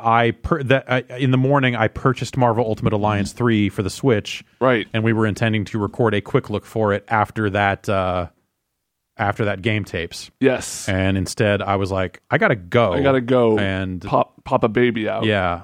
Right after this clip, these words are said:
Speaker 1: that's what I did. Yes, and I, you know, I'm, I'm rebounding. I, you know, we get the weight off. Um,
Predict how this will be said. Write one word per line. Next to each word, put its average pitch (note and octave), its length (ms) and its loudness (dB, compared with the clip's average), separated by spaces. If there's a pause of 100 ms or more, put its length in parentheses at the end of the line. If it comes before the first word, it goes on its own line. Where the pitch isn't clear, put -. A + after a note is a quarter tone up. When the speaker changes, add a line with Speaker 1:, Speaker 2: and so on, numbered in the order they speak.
Speaker 1:
that's - 200 -4
what A2+ 100 0
I A2 140 2
did. G2+ 80 -8
Yes, G2 540 -2
and F#2 160 -6
I, F#2 100 -4
you F#2 200 -6
know, F#2 220 -4 (120)
I'm, C3+ 220 -2
I'm C4+ 160 4
rebounding. F#2+ 500 0
I, D3+ 160 0
you G2 80 -14
know, B2 420 -4 (100)
we D3+ 140 -6
get - 160 -4
the G#2 60 -10
weight - 180 -14
off. - 200 -20 (880)
Um, G2+ 640 2